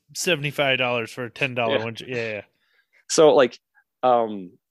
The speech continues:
Speaker 2: he's got that Kawasaki gas tank, and I'm like, "How much?" He said, "Twenty-five dollars." I said, "I'll take it."
Speaker 1: Jeez.
Speaker 2: I'm like,
Speaker 1: Yeah.
Speaker 2: "Okay," like, I'm like, now I'm like,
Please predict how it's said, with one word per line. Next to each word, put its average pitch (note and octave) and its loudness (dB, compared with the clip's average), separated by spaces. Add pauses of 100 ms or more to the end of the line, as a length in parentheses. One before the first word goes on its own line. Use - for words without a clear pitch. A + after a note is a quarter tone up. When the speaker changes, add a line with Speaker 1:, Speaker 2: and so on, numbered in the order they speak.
(180)
Speaker 2:
he's - -4
got A#2+ 4
that A2 -2
Kawasaki A2+ 0
gas A#2 0
tank, C3 -2
and G#2+ -6
I'm G2 -4
like, G2+ -6
"How A2+ -4
much?" D3+ 2
He - -8
said, - -14
"Twenty-five G2+ -2
dollars." C3+ 4
I - -16
said, - -12
"I'll - -16
take E3 -2
it." E3+ -8
Speaker 1:
Jeez. - -16
Speaker 2:
I'm G#2+ -4
like, A2 0
Speaker 1:
Yeah. G2+ -10
Speaker 2:
"Okay," A2+ 0
like, A#2+ 2 (140)
I'm A#2 -4
like, A#2 0 (240)
now B2+ 2
I'm G#2+ -2
like, G2 -4